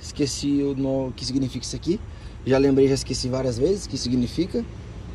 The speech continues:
Cara, a turbina dela é bem na cara.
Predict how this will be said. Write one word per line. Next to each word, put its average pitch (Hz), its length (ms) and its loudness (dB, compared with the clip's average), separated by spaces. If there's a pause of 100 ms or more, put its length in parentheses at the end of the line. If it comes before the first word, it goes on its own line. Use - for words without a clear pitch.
(1800)
Cara, 240 200 8
a - 40 4
turbina 208 300 6
dela 214 160 8
é 208 40 6
bem 202 120 6
na 277 140 2
cara. 208 440 4